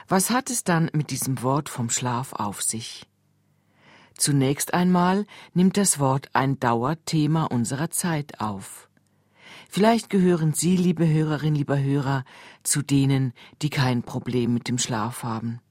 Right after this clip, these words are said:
Oder aber ihnen bereitet das Ein- und Durchschlafen Mühe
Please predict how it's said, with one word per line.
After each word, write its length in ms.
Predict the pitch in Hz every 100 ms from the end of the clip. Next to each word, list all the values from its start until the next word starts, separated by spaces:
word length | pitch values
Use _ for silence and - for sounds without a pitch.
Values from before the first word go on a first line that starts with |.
| _ _ _ - -
Oder 300 | - 120 151
aber 420 | - 160 170 170 160 - - -
ihnen 280 | 151 156 147
bereitet 480 | 139 131 143 151 135
das 160 | 131
Ein- 400 | - 123 135 151
und 260 | 147 135 127
Durchschlafen 800 | 120 139 - 160 131 123 135 127
Mühe 380 | 131 160 135